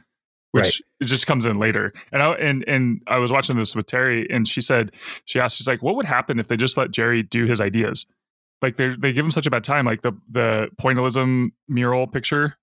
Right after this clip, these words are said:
Speaker 1: in City Hall, um, in that episode, and then now with either magic or the piano, which he does end up playing the piano, but he has these good ideas, and you just kinda wonder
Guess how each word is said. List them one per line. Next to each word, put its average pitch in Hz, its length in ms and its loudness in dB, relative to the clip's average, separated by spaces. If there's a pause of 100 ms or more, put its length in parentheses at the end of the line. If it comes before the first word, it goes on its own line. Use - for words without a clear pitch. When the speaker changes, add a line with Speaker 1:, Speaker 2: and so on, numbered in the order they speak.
(160)
Speaker 1:
in 120 180 2
City 120 220 0
Hall, 117 440 0 (300)
um, 107 560 0
in 113 120 2
that 117 160 2
episode, 117 640 0
and 120 160 -2
then 117 140 2
now 113 400 0 (400)
with 113 360 0
either 117 220 0
magic 113 460 0
or 113 120 0
the 107 80 0
piano, 113 380 0
which 123 160 -2
he 175 80 0
does 160 200 2
end 127 160 0
up 117 120 0
playing 120 180 2
the 104 60 -2
piano, 107 420 0 (360)
but 120 260 0 (140)
he 120 160 -4
has 170 180 2
these 117 140 0
good 120 140 0
ideas, 104 600 0
and 123 120 0
you 120 60 4
just 131 160 0
kinda 127 160 0
wonder 117 440 0